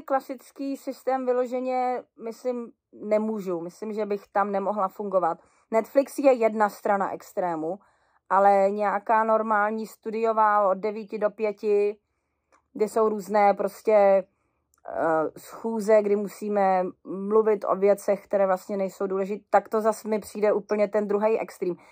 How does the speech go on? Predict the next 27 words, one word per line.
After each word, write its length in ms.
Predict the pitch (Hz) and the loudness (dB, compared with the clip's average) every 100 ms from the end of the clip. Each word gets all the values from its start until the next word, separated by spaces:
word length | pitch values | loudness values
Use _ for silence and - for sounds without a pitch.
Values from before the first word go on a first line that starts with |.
| - - | -14 0
Já 80 | 220 | 2
si 140 | 285 | 4
myslím, 420 | 277 294 311 320 | 4 4 4 4
že 380 | 285 302 285 285 269 _ _ _ _ _ | 6 6 6 6 2 _ _ _ _ _
perfektní 560 | 247 247 247 294 294 285 | 4 4 4 2 2 -2
společnost 540 | - 247 247 254 247 | 0 0 0 -4 -6
je 80 | 254 | -4
někde 280 | 240 240 247 | -4 -2 -4
uprostřed. 720 | 214 - 220 240 - - 139 - _ _ _ _ _ _ _ - | -6 -6 -6 -6 -8 -6 -6 -8 _ _ _ _ _ _ _ -4
Ehm, 480 | 196 190 180 180 180 _ _ _ _ _ _ 202 | 0 2 0 -4 -10 _ _ _ _ _ _ -4
myslím 340 | 233 - 269 | -2 0 0
si, 200 | - 262 | 0 0
že 140 | 254 | 2
z 100 | 254 - | 0 2
toho, 260 | 208 247 | 4 4
co 140 | 240 240 | 0 -2
Netflix 440 | 226 - 240 220 | -2 0 -2 0
dělá, 280 | 220 214 220 | 0 2 2
bych 220 | 240 240 | -2 -2
rozhodně 460 | 214 202 214 220 220 | -4 -4 -6 -6 -6
souhlasila 580 | 220 208 202 - 220 | -6 -2 -4 -2 -4
s 120 | 214 - | -4 -6
tím, 200 | 214 214 | -10 -6
že 100 | 208 | -6
vybírají 440 | 208 202 220 214 | -6 -2 0 0
nejlepší 540 | 202 196 190 - 208 | 0 0 -2 -4 -4
lidi 400 | 190 165 175 180 | -2 0 -2 -4